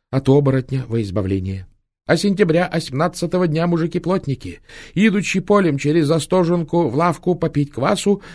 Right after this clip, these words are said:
услыхали в кустах рык и чавк. Подумали, не собаки ли, да пошли посмотреть забавы ради. И увидели там Посадского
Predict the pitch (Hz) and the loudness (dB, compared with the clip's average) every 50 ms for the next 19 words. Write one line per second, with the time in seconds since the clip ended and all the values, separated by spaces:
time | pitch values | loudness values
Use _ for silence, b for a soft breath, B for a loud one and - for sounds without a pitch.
0 | B B B B 156 196 - 202 202 - - 202 214 208 214 202 - - 202 185 | B B B B 2 2 4 2 0 2 4 4 4 4 4 2 2 -2 -4 -4
1 | - - 180 190 185 - - - - 120 123 139 170 196 - - - - 156 151 | -2 -2 -2 -2 -2 -2 -6 -10 -2 0 2 2 2 0 -4 -10 -10 -8 -8 -8
2 | - - - 127 123 - - _ - - B B B B B B - 147 143 151 | -6 -4 -2 -2 -2 -4 -8 _ -20 -20 B B B B B B 2 4 4 4
3 | 170 170 165 160 147 156 160 147 - - 139 131 165 175 170 - 180 180 185 180 | 4 4 4 2 2 2 0 0 0 0 0 0 0 -2 0 0 2 2 2 2
4 | - - 135 147 143 156 160 151 - 190 190 - 180 - 180 185 156 - 147 160 | 0 0 -2 -2 0 2 0 0 0 -4 -4 -4 -4 -4 -4 -4 -4 -2 -2 0
5 | 175 170 - - 139 127 180 180 156 156 139 127 131 123 131 127 123 107 117 131 | 0 -2 -2 -4 -4 -2 0 0 2 2 2 2 2 2 2 2 2 2 2 0
6 | 123 b b b b b b b b _ - 131 165 180 170 151 202 240 220 185 | 0 b b b b b b b b _ 2 4 6 6 6 6 6 4 4 4
7 | 220 220 220 180 - 196 202 185 160 - 185 156 - - 185 180 175 - - - | 4 2 2 2 2 2 2 2 0 0 0 0 0 0 -2 -2 -2 -4 -4 -4
8 | 131 117 110 104 101 - | 0 2 2 2 0 -2